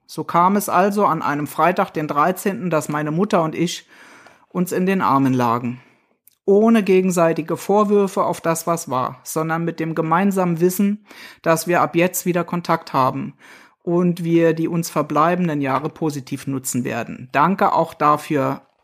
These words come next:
meine liebe Bezugstherapeutin. Ja, mit meiner Bezugstherapeutin hatte ich viele persönliche Einzelgespräche.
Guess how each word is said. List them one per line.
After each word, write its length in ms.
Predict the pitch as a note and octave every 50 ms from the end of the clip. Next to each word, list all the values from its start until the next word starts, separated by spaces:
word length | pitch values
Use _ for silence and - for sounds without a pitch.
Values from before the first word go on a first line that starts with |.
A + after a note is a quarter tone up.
| _ -
meine 320 | D3+ C#3 C3+ C#3 C#3+ C#3+ C3+
liebe 360 | C3+ C3+ C3+ C3+ C3+ C3+ C3+
Bezugstherapeutin. 1200 | C#3 D#3+ F3 E3+ - - D3 - - - C#3 C3+ C#3 C3 C3 - B2+ C3 C3+ C3 C3 B2 C3 C#3 - _ _ _ _ _ _ _ _ _ _ _ - - - - - - - - - - - - - - - _ - _ _ _ _ _ _ _
Ja, 540 | - D3 D3+ D#3 D#3 D3 C#3 C3+ B2 A#2 A2 - - -
mit 220 | D3+ D3+ C#3+ D3 D3
meiner 280 | C#3 C3+ C#3 C#3 C#3
Bezugstherapeutin 1400 | C#3 C#3 C#3 - - F3 D3 - - - E3+ D3+ C#3+ C#3+ C3+ - - D3+ C#3+ C#3+ C#3+ C#3 C#3+ C#3 C#3 C#3 C3
hatte 220 | C#3+ C#3 C3+ - A#2+
ich 220 | A#2 C#3 - -
viele 420 | - - F#3 F#3 F3+ E3 D3+ C#3 B2+
persönliche 880 | C3 - D3+ C#3+ C#3 D3 D3 D#3 D#3 D3 C#3+ C3 - C#3+ C3 B2 - -
Einzelgespräche. 1040 | B2 C3+ C#3 - B2 B2 - B2 - - - - B2 B2+ B2 - - A2+ C3 C3+